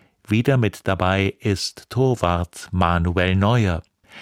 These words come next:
Er hat schon oft in der Nationalmannschaft gespielt und ist mit Deutschland zweitausendvierzehn Weltmeister geworden. Neuer ist schon vierzig Jahre alt. Eigentlich hat er vor zwei Jahren gesagt:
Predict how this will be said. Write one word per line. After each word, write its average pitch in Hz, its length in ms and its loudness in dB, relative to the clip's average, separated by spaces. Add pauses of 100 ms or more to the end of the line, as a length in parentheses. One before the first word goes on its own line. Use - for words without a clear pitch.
(180)
Er 113 220 0
hat 135 200 -4
schon 151 220 0
oft - 440 -6
in 92 300 -2
der 87 200 0
Nationalmannschaft 90 1200 -2
gespielt 110 540 -2 (520)
und 131 280 0
ist - 360 -2
mit 151 220 0
Deutschland 120 560 -2
zweitausendvierzehn 98 1800 -2
Weltmeister 92 720 -2
geworden. 85 540 -6 (600)
Neuer 98 540 0
ist - 300 -6
schon 117 340 -4
vierzig 92 580 -2
Jahre 104 460 -2
alt. - 300 -6 (460)
Eigentlich 135 840 -2
hat 90 280 -4
er 90 260 -2
vor 87 260 -4
zwei 92 320 -2
Jahren 98 460 -2
gesagt: 101 560 -2